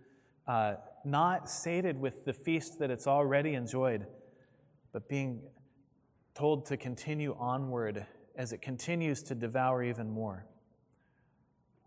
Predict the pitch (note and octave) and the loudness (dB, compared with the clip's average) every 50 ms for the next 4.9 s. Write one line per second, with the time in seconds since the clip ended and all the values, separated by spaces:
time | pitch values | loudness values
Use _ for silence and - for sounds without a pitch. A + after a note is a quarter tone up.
0 | _ _ _ _ _ _ _ _ _ _ _ _ _ _ _ _ _ _ _ _ | _ _ _ _ _ _ _ _ _ _ _ _ _ _ _ _ _ _ _ _
1 | _ _ _ _ _ _ _ _ _ _ _ _ _ _ _ _ _ _ _ _ | _ _ _ _ _ _ _ _ _ _ _ _ _ _ _ _ _ _ _ _
2 | _ _ _ _ _ _ _ _ _ _ _ _ _ _ _ _ _ _ _ _ | _ _ _ _ _ _ _ _ _ _ _ _ _ _ _ _ _ _ _ _
3 | _ _ _ _ _ _ C3+ B2+ B2 C3 C3 B2 A#2+ C3+ C3+ C#3 - - - C#3+ | _ _ _ _ _ _ -6 -2 2 2 2 2 2 0 0 0 -2 -2 -2 0
4 | C3+ C#3 D3 D#3 E3 D#3 - - C#3 B2+ B2 A#2+ A2+ G#2+ G2+ F#2+ G#2 A2+ | 2 2 4 4 2 2 2 -2 -2 -2 -2 -2 -2 -2 -4 -4 -6 -10